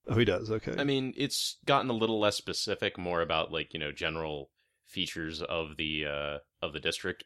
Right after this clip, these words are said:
Speaker 2: but, uh, that's about all. He's still around.
Speaker 1: I mean, we went to one of those cool islands. Uh, that we went to a, uh,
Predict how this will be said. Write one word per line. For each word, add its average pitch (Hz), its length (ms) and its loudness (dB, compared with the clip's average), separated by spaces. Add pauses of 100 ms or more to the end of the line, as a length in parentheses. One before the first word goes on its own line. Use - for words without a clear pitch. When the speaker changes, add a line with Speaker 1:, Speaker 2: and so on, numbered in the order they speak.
Speaker 2:
but, 76 420 -2
uh, 76 280 -2 (120)
that's 127 200 0
about 73 280 -2
all. 73 300 -2
He's 151 140 -2
still 107 180 2
around. 76 240 -2 (1400)
Speaker 1:
I 104 60 0
mean, 95 80 2
we 101 80 2
went 120 140 4
to 107 100 -2
one 110 100 4
of 98 40 4
those 95 160 2
cool 113 280 2
islands. 98 680 0 (640)
Uh, 82 380 -2 (260)
that 101 100 -6
we 92 100 -2
went 92 140 0
to 92 180 -2
a, 82 220 -2
uh, 80 300 -4